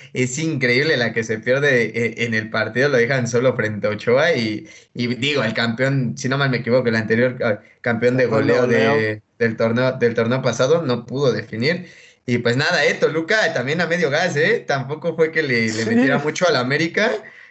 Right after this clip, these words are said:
Speaker 1: con diez, la verdad parecía que el América era el que estaba jugando con diez, un miedo del América increíble,
Speaker 2: No.
Speaker 1: eh, ante Toluca.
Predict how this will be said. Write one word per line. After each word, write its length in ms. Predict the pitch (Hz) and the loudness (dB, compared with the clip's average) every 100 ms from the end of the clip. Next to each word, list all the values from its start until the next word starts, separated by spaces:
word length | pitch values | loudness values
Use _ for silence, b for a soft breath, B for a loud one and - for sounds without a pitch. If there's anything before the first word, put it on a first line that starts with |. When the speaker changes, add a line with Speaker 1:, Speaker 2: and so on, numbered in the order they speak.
| B - | B -4
Speaker 1:
con 280 | 120 123 123 | 0 0 0
diez, 440 | 135 170 226 - | 0 2 0 -2
la 180 | 131 127 | -2 0
verdad 360 | 123 135 175 - | 2 2 0 0
parecía 380 | 139 123 151 | -2 0 0
que 60 | 160 | 0
el 60 | 135 | -2
América 320 | 127 160 147 | -2 -4 0
era 80 | 147 | 0
el 100 | 156 | 0
que 60 | 120 | -4
estaba 240 | 131 151 | -4 -4
jugando 300 | - 147 143 | -2 -2 -4
con 200 | 110 107 | -6 -8
diez, 380 | 110 135 190 - B B _ | -2 -2 -2 -6 B B _
un 260 | 127 143 147 | -4 -2 2
miedo 340 | 135 156 170 | 4 4 4
del 160 | 120 110 | 2 0
América 400 | 110 117 139 185 | -2 -4 -2 -2
increíble, 580 | 185 - 110 110 160 196 | -2 -4 -4 -2 -2 0
Speaker 2:
No. 80 | 226 | 0
Speaker 1:
eh, 220 | 120 185 | 2 2
ante 200 | 151 113 | 0 -2
Toluca. 520 | - 113 160 123 110 | -4 -4 -2 -2 -4